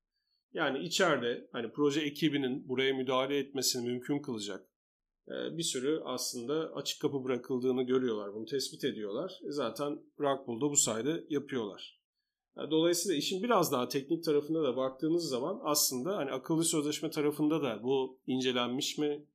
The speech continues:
Bununla ilgili yine açıklanmış, normalde denetimden geçtikten sonra açıkladıkları şeyler olur, listeler olur.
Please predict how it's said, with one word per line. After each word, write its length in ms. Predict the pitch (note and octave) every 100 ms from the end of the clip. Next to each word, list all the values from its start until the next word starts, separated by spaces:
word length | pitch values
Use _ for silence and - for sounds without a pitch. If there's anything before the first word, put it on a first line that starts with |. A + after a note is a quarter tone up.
| _ _
Bununla 300 | A#2 C3 C3
ilgili 220 | C3 B2+
yine 180 | C3 C3+
açıklanmış, 760 | B2+ - - C#3 B2+ C3 C3 C3
normalde 720 | A#2 A#2 A#2+ A#2 B2 A#2+ -
denetimden 680 | D3+ A#2 A#2 B2 C3 C3 C3
geçtikten 500 | B2+ B2 B2 C#3+ C3
sonra 420 | C3 C3+ B2 B2
açıkladıkları 680 | B2 B2 - C3+ B2 C3+ C3+
şeyler 320 | - B2+ B2+
olur, 220 | A2+ G#2
listeler 400 | A#2+ - B2+ A2
olur. 240 | G2+ G2+